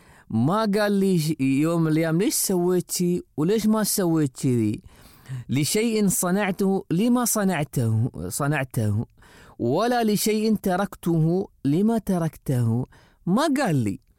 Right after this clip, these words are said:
ولا عاتبني، محب،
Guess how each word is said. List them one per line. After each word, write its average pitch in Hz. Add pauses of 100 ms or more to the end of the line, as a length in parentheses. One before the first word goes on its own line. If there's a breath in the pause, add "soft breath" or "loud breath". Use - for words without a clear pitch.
(340)
ولا 330
عاتبني، 165 (640 loud breath)
محب، 123